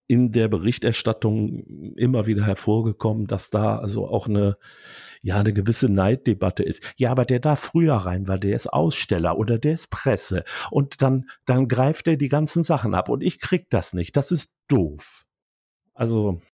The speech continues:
das ist etwas, das beobachtet man schon seit Jahren, aber naja. Es ist auf jeden Fall so, ja, wenn man ein großes Spiel rausbringt, es gibt auf der Messe immer noch das Promo.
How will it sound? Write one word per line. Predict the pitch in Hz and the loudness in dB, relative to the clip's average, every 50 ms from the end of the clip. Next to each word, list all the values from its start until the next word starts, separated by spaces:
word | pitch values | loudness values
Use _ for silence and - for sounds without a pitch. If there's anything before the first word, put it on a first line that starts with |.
| _ _ _ _ _ _ _ _ - | _ _ _ _ _ _ _ _ -14
das | - 175 180 | -10 -2 -2
ist | 175 147 - | 0 0 2
etwas, | 131 127 - 131 110 - | 0 0 0 0 -2 0
das | - 113 - - - | -2 -4 -4 -2 -4
beobachtet | 101 - - 127 127 117 104 - 110 - - | -2 -2 0 0 0 -2 -2 -2 -4 -4 -4
man | 107 101 - | -6 -6 -2
schon | - 107 104 | -2 -4 -2
seit | 104 107 95 95 - | -2 -2 -4 -4 -4
Jahren, | 92 80 87 107 117 120 113 117 113 110 | -6 -4 -2 0 -2 -2 -2 -4 -4 -4
aber | - - 98 98 104 95 95 98 92 107 120 _ _ _ - | -6 -8 -8 -6 -6 -8 -6 -8 -8 -10 -12 _ _ _ -8
naja. | - 98 104 98 85 - _ _ _ _ _ - - - - - - - | -2 0 0 0 0 -4 _ _ _ _ _ -20 -20 -20 -20 -20 -12 -4
Es | - 123 113 | -2 0 2
ist | 160 190 185 | 2 2 2
auf | 165 - - | 2 2 2
jeden | 143 147 147 139 | 2 2 2 2
Fall | - 131 110 | 2 0 0
so, | 98 104 107 117 135 135 131 - - - _ _ _ _ _ _ _ _ _ - | 2 2 2 4 2 2 0 -4 -18 -20 _ _ _ _ _ _ _ _ _ -2
ja, | 104 107 113 110 107 90 - - | 0 2 4 4 2 0 -2 -8
wenn | 90 - 117 131 | -2 0 2 2
man | 147 147 139 | 2 2 2
ein | 135 110 | 0 0
großes | - - - 208 - - 202 | 2 2 2 2 2 -2 -6
Spiel | - - 123 131 147 | -6 -4 -2 -2 0
rausbringt, | 127 117 120 127 - - - 117 123 127 127 - - - | 2 2 2 2 0 -2 0 2 2 2 2 -2 -2 -2
es | 110 - - | -2 -2 0
gibt | - 123 117 - - - - | -2 -2 -2 -2 -6 -8 -6
auf | - 110 - | -6 -4 -2
der | - 104 95 | -2 -2 0
Messe | 92 95 113 - - 110 107 104 - - | 2 0 0 0 0 0 -2 -2 -2 -2
immer | 113 113 113 107 | 0 0 2 2
noch | 95 92 87 101 - _ _ _ _ _ _ _ | 2 2 0 0 -4 _ _ _ _ _ _ _
das | - 101 - - | -6 -6 -6 -6
Promo. | - - - 85 87 98 95 87 80 82 _ | -8 -2 0 0 2 2 2 2 2 0 _